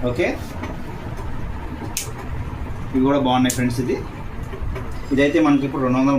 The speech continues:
ముప్పైలో వచ్చేస్తుంది ఇది. ఓకే, నెక్స్ట్ ఈ ఫ్లోట్స్ మీకు తెలిసిందే కదా, ఫిఫ్టీన్ గ్రామ్స్ ఫ్లోట్ అనమాట. ఇది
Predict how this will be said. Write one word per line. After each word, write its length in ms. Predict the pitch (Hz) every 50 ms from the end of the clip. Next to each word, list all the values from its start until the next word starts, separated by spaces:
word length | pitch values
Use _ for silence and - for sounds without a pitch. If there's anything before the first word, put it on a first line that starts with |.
| 123
ముప్పైలో 280 | 113 110 127 127 127 127 123
వచ్చేస్తుంది 420 | 117 123 131 123 117 120 120 117 117 117
ఇది. 100 | 170 254 262 - - - - - - - - - - - - - - - - - - - - 139
ఓకే, 140 | 123 160 160 151 147
నెక్స్ట్ 240 | 139 - - 202 208 214 160 120 113 117 123
ఈ 40 | 123 113
ఫ్లోట్స్ 280 | - 139 143 139 - 143 143 139
మీకు 140 | 123 117 117 123
తెలిసిందే 340 | 120 120 - - 131 131 123 123
కదా, 160 | 120 127 - 262 - - - - - - - - - - - - - - - - - - - -
ఫిఫ్టీన్ 340 | - 135 123 - 143 139 131
గ్రామ్స్ 280 | 131 131 131 123 113 113
ఫ్లోట్ 220 | 110 123 123 123 127 117
అనమాట. 240 | 117 113 117 113 113 117
ఇది 120 | 113 -